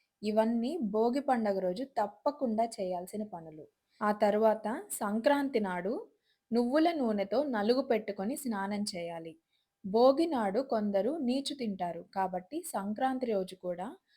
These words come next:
ఉదయాన్నే తప్పకుండా తలంటి స్నానం చేయాలి. పితృకార్యాలు చేయాలి, పితృ స్తోత్రం వినాలి, సంతాన క్షేమం, ఆయుష్ కోసం పెరుగు దానం చేయాలి. అలాగే చిన్నపిల్లలకు జ్ఞానం పెరగడానికి,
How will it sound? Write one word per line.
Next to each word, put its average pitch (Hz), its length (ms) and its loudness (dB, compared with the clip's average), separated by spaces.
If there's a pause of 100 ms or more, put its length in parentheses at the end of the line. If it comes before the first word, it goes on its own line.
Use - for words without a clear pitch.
(240)
ఉదయాన్నే 226 640 2
తప్పకుండా 226 840 -2
తలంటి 233 500 0
స్నానం 185 460 -6
చేయాలి. 170 500 -6 (680)
పితృకార్యాలు 269 960 4
చేయాలి, 190 460 -2 (200)
పితృ 277 360 -2
స్తోత్రం 277 680 2
వినాలి, 180 420 -4 (500)
సంతాన 247 540 0
క్షేమం, 254 520 -2 (160)
ఆయుష్ 233 480 -2
కోసం 214 400 0 (380)
పెరుగు 247 320 2
దానం 214 400 0
చేయాలి. 175 460 -8 (120)
అలాగే 185 400 -4 (460)
చిన్నపిల్లలకు 254 800 0
జ్ఞానం 202 500 -2
పెరగడానికి, 185 720 0